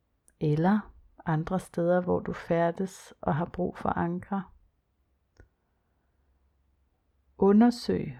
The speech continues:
omgivelserne ved at bruge dine sanser. Gennemgå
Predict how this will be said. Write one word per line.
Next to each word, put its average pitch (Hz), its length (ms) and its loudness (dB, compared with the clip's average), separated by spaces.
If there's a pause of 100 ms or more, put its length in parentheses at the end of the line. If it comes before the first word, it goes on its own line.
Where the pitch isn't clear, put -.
(120)
omgivelserne 202 840 4
ved 175 60 2
at 175 180 -2
bruge 160 260 0
dine 165 240 -4
sanser. - 720 -8 (2250)
Gennemgå 202 680 2